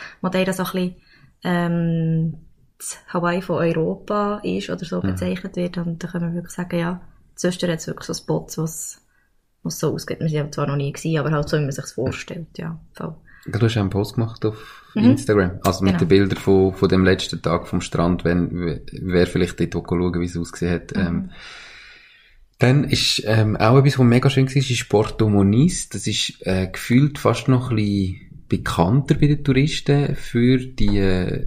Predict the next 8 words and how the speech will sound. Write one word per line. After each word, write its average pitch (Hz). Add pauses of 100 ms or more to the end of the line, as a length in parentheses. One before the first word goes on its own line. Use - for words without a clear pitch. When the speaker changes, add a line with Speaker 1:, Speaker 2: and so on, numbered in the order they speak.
Speaker 2:
ähm, 90
Natursteinpools 117
und 101
eben 98
auch 95
die 98
wunderschönen 95 (500)
schwarzen 90